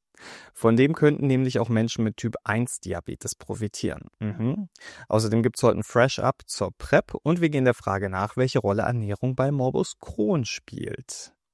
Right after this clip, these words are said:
Ich bin Benedikt Richter, ich freue mich, dass ihr da seid und wir legen jetzt los. Die C-O-P-D-Inhalatoren Trixeo, Erusphere und Riltrava Erusphere sollen demnächst umweltfreundlicher werden.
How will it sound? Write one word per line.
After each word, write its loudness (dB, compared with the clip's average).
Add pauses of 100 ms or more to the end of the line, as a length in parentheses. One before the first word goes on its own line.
Ich -4
bin 6
Benedikt 2
Richter, 0 (100)
ich -20
freue -2
mich, -4
dass -4
ihr -4
da 4
seid 2 (340)
und -2
wir 6
legen 2
jetzt -2
los. -6
Die 2
C-O-P-D-Inhalatoren 0
Trixeo, 0 (140)
Erusphere 0
und -6
Riltrava 0
Erusphere -2
sollen 2
demnächst -4
umweltfreundlicher -4
werden. -10